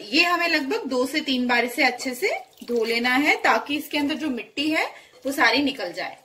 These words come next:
ये मैंने सारा कड़म जो है दो बार धो लिया है। अब हमें इसे ब्लांच करना है,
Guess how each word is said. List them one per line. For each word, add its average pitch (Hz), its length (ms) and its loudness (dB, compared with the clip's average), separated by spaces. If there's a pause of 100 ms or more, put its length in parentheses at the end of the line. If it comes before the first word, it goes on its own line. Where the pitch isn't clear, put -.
(140)
ये 254 240 4
मैंने 294 240 10
सारा 247 360 4
कड़म 285 340 2
जो 285 120 0
है 302 200 2
दो 202 280 -2
बार 294 260 2
धो 180 200 -2
लिया 233 260 2
है। 302 220 6
अब 254 200 0
हमें 277 240 4
इसे 311 220 0
ब्लांच 226 380 -2
करना 269 320 0
है, 285 180 4